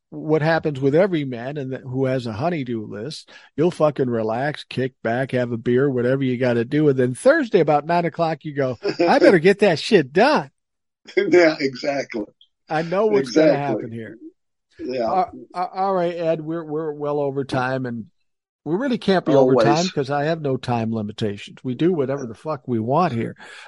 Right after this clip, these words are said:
Speaker 1: Um, so thanks for joining me. We'll connect up next week and see how things,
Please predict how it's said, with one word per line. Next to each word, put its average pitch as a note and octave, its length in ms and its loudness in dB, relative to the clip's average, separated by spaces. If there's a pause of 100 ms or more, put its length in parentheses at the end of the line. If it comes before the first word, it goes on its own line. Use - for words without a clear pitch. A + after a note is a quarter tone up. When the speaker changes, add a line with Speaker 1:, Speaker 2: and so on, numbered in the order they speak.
(120)
Speaker 1:
Um, C3 420 2
so D3 380 4 (300)
thanks G#3 300 6
for F3 140 2
joining F#3 460 6
me. G#3 260 0 (800)
We'll C#3 260 2
connect E3 400 -2
up D#3+ 180 0
next D#3 320 -8
week E3+ 300 -2
and B2 100 -4
see D#3 200 -2
how C#3+ 260 0
things, D3 560 -4